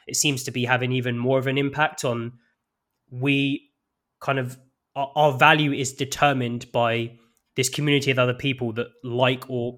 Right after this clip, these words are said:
subscribe to us or, or, or whatever, um,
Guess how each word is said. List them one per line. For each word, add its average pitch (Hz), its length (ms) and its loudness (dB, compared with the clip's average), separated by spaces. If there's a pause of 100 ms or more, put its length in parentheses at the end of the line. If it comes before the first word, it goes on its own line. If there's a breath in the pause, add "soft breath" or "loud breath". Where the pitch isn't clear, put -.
(160)
subscribe 123 600 -2
to 120 140 -6
us 113 140 -8
or, 117 140 -8
or, 120 180 -6
or 120 140 -6
whatever, 120 560 0 (360 loud breath)
um, 120 520 -2